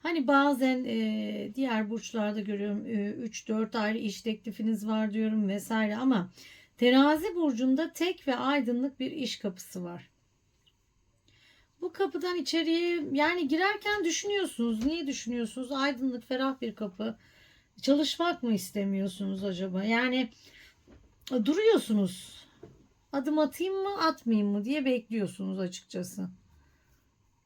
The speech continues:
Yani adım atarsanız sizin açınızdan çok çok hayırlı bir iş kapısı bu.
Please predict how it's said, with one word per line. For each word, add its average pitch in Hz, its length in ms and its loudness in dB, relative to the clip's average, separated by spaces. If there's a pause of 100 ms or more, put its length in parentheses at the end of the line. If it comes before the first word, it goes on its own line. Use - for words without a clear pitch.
(440)
Yani 240 280 -2
adım 254 200 0
atarsanız 294 680 0
sizin 269 280 -6
açınızdan 254 720 -2
çok 311 260 -6
çok 277 240 -4
hayırlı 254 400 0
bir 240 100 -2
iş 190 180 -6
kapısı 185 460 -10
bu. 180 180 -6